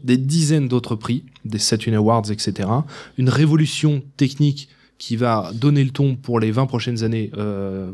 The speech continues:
pour le cinéma. Un fandom colossal, qui est quelque chose qui, dans des telles quantités et une telle proportion, était du jamais vu à l'époque. Un virgule quatre milliard de dollars au box-office, en tenant compte de l'inflation, c'est quatre milliards de dollars aujourd'hui en trois films.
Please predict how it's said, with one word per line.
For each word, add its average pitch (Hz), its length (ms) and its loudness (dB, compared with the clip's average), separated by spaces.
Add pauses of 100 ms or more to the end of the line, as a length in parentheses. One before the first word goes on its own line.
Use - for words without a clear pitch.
pour - 100 -2
le 107 80 0
cinéma. 107 480 -2 (340)
Un 120 80 0
fandom 160 640 -2 (160)
colossal, 170 600 -2
qui 123 120 -6
est 110 60 -4
quelque 120 260 -2
chose 127 300 -2
qui, - 100 -6
dans 117 160 -2
des 107 140 0
telles 135 300 0
quantités 117 400 0
et - 20 4
une 107 100 0
telle 110 160 2
proportion, 113 500 -2
était 110 220 4
du 107 100 0
jamais 117 300 4
vu 110 160 2
à 104 40 2
l'époque. 139 440 0 (720)
Un 185 80 2
virgule 147 340 2
quatre 147 240 -2
milliard 139 300 2
de 131 80 0
dollars 127 320 0
au 120 40 0
box-office, 120 680 -2
en 117 80 -4
tenant 127 280 -2
compte 147 260 0
de 131 80 2
l'inflation, 123 500 -2
c'est 131 200 -2
quatre 156 280 -2
milliards 131 260 2
de 120 120 0
dollars 117 280 -2
aujourd'hui 110 400 -2
en 113 80 -2
trois 107 220 -4
films. 117 360 -2